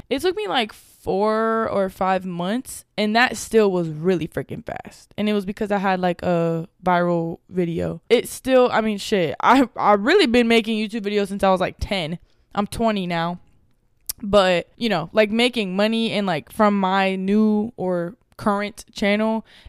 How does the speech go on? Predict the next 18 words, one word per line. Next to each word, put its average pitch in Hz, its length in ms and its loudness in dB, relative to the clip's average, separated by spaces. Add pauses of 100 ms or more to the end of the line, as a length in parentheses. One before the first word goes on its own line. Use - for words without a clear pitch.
it 202 120 2
took 214 140 4
a 208 80 0
couple 185 240 -2
months. 180 400 -6 (340)
And 208 480 2
I - 260 4
didn't 269 160 2
even 190 180 -4
care. 233 280 4
It 269 220 4
felt, 311 240 8
like, 254 160 2
so 254 400 0
fast 240 520 -2
for 277 120 -4
me 269 160 -4
because 240 400 -4